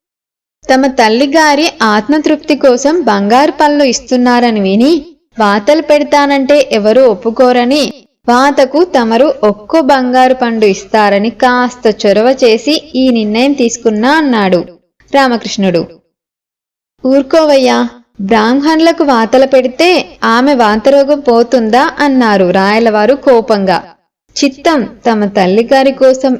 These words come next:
ఎన్నో లక్షలు ఖర్చు పెట్టి తమరు బంగారు పళ్ళు ఇస్తే ఆమె ఆత్మ తృప్తి పడితే వాతలు పెడితే మా మేనత్త గారి ఆత్మ తృప్తి పడదా ప్రభు?"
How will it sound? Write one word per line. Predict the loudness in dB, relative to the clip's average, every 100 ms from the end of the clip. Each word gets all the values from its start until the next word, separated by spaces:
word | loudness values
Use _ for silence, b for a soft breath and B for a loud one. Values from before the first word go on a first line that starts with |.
| -2
ఎన్నో | -2 -2 0 2
లక్షలు | 2 0 -2 -2 0
ఖర్చు | 0 -2 -2
పెట్టి | 0 0 0 -2 -2 -4 -16 _ -4
తమరు | -2 0
బంగారు | 0 -2 -2 0 2 2
పళ్ళు | 2 2 2
ఇస్తే | -2 -2 -2 0 -2 -14 _ _ -2
ఆమె | 0 0
ఆత్మ | 0 0 0 0
తృప్తి | 0 -4 -4 -2
పడితే | 0 0 2 2 2 0 -6
వాతలు | -4 -2 -2 0 0 2
పెడితే | 2 0 0 0
మా | 0 -2 -2
మేనత్త | -2 -2 0 -2 0 0 2
గారి | 2 2 -2 -2
ఆత్మ | -2 -2 -2 -2
తృప్తి | -2 -4 -2 -2
పడదా | 0 0 2 -2
ప్రభు?" | -2 -4 0 -2 -2